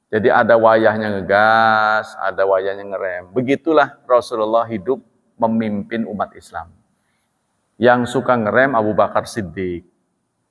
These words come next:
yang suka ngegas Umar bin Khattab. Kalau ada yang melanggar, udah bunuh aja, penggal. Wah,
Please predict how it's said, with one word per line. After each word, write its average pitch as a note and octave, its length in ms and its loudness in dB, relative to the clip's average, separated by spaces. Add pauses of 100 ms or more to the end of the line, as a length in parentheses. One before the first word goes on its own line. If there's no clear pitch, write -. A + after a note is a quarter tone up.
(140)
yang A2+ 160 0
suka A2+ 240 0
ngegas G#2+ 480 0
Umar A2+ 320 0
bin G2 160 -6
Khattab. - 480 -8 (800)
Kalau G#2 220 2
ada G#2+ 100 2
yang A2+ 80 4
melanggar, D3 320 0
udah G3+ 160 4
bunuh A3+ 320 4
aja, C4 320 2 (480)
penggal. A#3 640 2
Wah, G4 320 -4